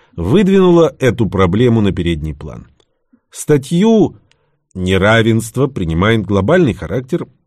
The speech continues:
я написал в две тысячи тринадцатом году по возвращении с Мирового экономического форума, который в том году проходил в Швейцарии, в городе Давос.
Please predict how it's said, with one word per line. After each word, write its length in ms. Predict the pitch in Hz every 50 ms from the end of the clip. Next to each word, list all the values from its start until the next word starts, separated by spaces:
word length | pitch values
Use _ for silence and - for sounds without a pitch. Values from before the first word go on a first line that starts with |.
| _ _ -
я 300 | 98 90 95 127 160 185
написал 540 | 190 196 180 185 180 - - 135 127 123 120
в 80 | 113
две 240 | 104 95 98 107 113
тысячи 400 | 110 - 135 123 - - - 123
тринадцатом 640 | 104 117 110 110 107 104 104 101 - - 117 113 110
году 300 | 143 151 151 180 190 110
по 180 | 85 87 87
возвращении 800 | 80 80 78 78 82 90 101 92 95 - - 160 165 156 147 139
с 140 | 123 - -
Мирового 520 | 117 98 90 90 90 80 85 87 80 85 80
экономического 720 | - - 87 87 87 87 87 87 - - - 113 107 131
форума, 460 | 131 - 190 185 151 90 82 78 78
который 340 | 71 - 85 76 87 80 82
в 80 | 76 -
том 260 | - 101 90 82 82
году 300 | 80 85 85 87 143 165
проходил 540 | 165 - 123 101 - 101 92 87 104 110 107
в 80 | -
Швейцарии, 640 | - - 131 151 165 - - - 95 85 78 73 73
в 80 | 73 73
городе 380 | 82 92 107 101 98 90 98 92
Давос. 500 | 92 123 123 80 67 69 - - -